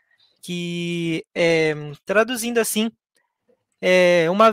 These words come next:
uma vez o encontro", né, traduzindo, adapta-, adaptando assim ao bra-, ao português. Mas, é, o significado dela é que você tem, se você tem uma oportunidade, você tem que aproveitar ela, que ela pode se tornar só uma, ela pode ser só uma, então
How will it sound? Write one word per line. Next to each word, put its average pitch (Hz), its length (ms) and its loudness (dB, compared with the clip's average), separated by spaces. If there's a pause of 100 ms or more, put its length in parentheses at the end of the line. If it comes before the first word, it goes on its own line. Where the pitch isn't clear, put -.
(100)
uma 220 320 0
vez 214 300 -4
o 233 40 -8
encontro", 170 460 -6
né, 160 140 -4
traduzindo, 165 600 -8 (880)
adapta-, 170 600 -4
adaptando 156 500 -8
assim 156 280 -8
ao 147 80 -8
bra-, 160 180 -12
ao 156 100 -16
português. 151 500 -8 (440)
Mas, 165 260 0
é, 180 380 2
o 170 40 -8
significado 202 520 -2
dela 202 280 4
é 185 140 -8
que - 140 -16
você 196 680 0 (100)
tem, 214 320 -4 (360)
se - 120 -12
você 196 160 -2
tem 208 200 -4
uma 240 140 -2
oportunidade, 220 720 -2
você 202 200 -8
tem 196 200 -4
que 208 80 -4
aproveitar 190 460 -6
ela, 180 180 -2
que - 120 -10
ela 170 140 -6
pode 175 320 -4
se - 180 -14
tornar 175 320 -10
só 170 320 -6 (260)
uma, 220 300 -2
ela 185 180 0
pode 202 240 0
ser 226 140 -4
só 254 260 4
uma, 208 200 0
então 190 260 -2